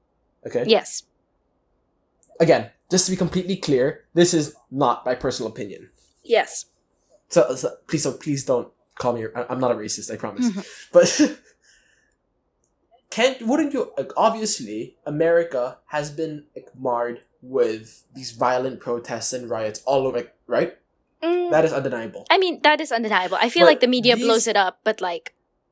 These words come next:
Speaker 2: you can't deny that there has been violence.
Speaker 1: I mean, there's been, National Guard has been activated in twenty-seven states. I think that's very significant.
Speaker 2: But also, you can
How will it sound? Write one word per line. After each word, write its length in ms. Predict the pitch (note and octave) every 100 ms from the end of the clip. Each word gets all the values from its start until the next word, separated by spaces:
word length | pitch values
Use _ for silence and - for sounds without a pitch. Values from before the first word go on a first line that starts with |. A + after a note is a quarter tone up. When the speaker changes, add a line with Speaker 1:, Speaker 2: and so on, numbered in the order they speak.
| -
Speaker 2:
you 140 | C4
can't 240 | D4 F4+ C4+
deny 240 | A#3 A3+
that 160 | G#3 G3+
there 100 | G3+
has 180 | G3+ -
been 120 | G3
violence. 560 | F3+ - - - - - _ _ _ _ - _
Speaker 1:
I 80 | E3
mean, 260 | F3 D#3 C3
there's 240 | - D#3+ E3+
been, 300 | D#3+ D3 C#3
National 380 | C3 C3+ D3+ D3+
Guard 160 | C3+
has 100 | C3+ C3
been 80 |
activated 400 | A2+ B2 B2 A#2
in 80 | A#2
twenty-seven 540 | - B2+ A#2+ A#2+ G#2+ G#2+
states. 340 | - - -
I 60 | -
think 140 | C#3+
that's 140 | B2+ -
very 160 | A2 G#2+
significant. 600 | - G2 G2 G2 G2 - _ _
Speaker 2:
But 120 | D#4 -
also, 240 | D#4 E4+
you 180 | F4 D4+
can 320 | D4+ E4 C4